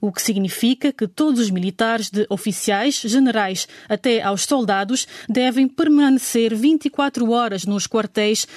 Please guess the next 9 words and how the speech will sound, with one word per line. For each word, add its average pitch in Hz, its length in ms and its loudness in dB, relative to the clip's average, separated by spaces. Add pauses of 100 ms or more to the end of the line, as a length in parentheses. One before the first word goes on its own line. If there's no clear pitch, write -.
(120)
apenas 233 460 2
podendo 262 460 2
sair 240 420 2
para 196 260 -2
missões 208 520 0
de 185 160 -2
patrulhamento 233 880 0 (260)
ou 208 160 2
reuniões 214 680 2